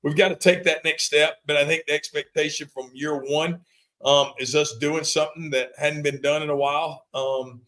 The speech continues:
especially with a team that was coming off a five and five mark and never, and didn't make it to the playoffs, um, that nobody gave much of a chance. And then we came in here and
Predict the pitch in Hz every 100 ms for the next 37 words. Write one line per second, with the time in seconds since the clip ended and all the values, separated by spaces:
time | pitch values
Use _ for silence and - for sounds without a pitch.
0 | _ - - 156 151 160 151 135 156 151
1 | 147 135 - 143 143 139 139 131 - 131
2 | 135 135 - 131 131 131 131 135 131 123
3 | 123 127 123 127 127 135 135 135 135 123
4 | 117 110 143 160 117 113 - - _ _
5 | _ _ 131 131 131 120 117 - 127 143
6 | 143 135 135 135 131 135 - 123 - 135
7 | 127 - - - 127 131 131 131 127 131
8 | 131 147 139 135 139 139 135 107